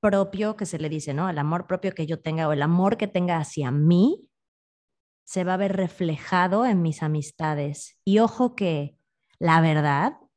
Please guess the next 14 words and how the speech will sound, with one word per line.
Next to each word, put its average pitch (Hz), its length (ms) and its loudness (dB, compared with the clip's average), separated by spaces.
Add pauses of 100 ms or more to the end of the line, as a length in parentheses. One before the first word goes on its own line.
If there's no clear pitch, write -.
(120)
por 160 160 -4
lo 165 60 2
menos 190 320 4
en 170 100 2
mi 147 100 0
caso, 151 380 -4
hay 165 240 -2
días 160 360 -4
que 160 120 -6
me 147 160 0
amo 160 240 2
más 143 240 -4
que 160 120 -6
otros, 151 440 -10